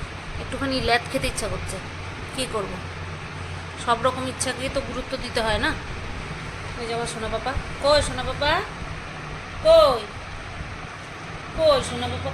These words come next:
কই, কই? হুম। চলো একটু ল্যাদ খাই।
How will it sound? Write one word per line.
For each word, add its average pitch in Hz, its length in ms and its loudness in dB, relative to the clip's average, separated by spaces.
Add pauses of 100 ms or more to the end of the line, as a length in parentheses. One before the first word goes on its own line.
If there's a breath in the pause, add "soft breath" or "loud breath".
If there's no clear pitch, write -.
কই, 240 360 2 (1300)
কই? 269 320 4 (3000)
হুম। 98 280 -2 (2500)
চলো 302 120 10
একটু 311 160 6
ল্যাদ 269 240 8
খাই। 269 220 4